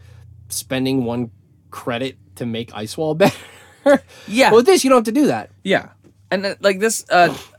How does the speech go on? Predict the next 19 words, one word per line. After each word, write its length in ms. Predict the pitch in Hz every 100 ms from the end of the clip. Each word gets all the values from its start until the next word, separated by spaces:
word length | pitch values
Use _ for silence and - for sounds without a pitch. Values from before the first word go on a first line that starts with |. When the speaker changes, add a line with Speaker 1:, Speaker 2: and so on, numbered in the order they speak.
| -
Speaker 2:
uh, 160 | 151
so 220 | 143 175 147
are 100 | 156
you 120 | 175
thinking 600 | 180 165 160 139 117 107
this 280 | 113 113 -
in, 680 | 101 101 98 98 95 92 -
like, 220 | 90 78 _ - 90 _ _ - - _ -
because 280 | 120 123
we 80 | 107
built 280 | 98 147 151
it, 180 | 156 139
or 140 | 135 120
this 220 | 117 113
in, 60 |
like, 120 | 104 95
Gagarin 520 | 107 110 123 127 123
is 120 | 117
good? 380 | - 123 117 127